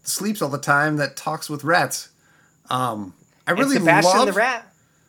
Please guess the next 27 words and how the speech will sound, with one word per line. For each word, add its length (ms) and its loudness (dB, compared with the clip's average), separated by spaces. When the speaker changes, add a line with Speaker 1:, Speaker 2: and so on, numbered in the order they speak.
Speaker 1:
Sebastian 500 -2
is 140 -10
cute 280 -10
as 120 -8
fuck. 320 -10
Speaker 2:
is 240 -4
the, 600 -4
is 220 -8
the 180 -10
moral 500 -4
compass 500 -10
of 160 -18
the 160 -12
entire 320 -12
movie. 360 -20
Speaker 1:
And 120 -2
I 100 4
also 200 -2
love, 240 -2
spoiler 360 -2
alert, 260 -2
that 120 -2
she 200 -4
saved 440 0
the 80 -4
movie 400 0
because 800 2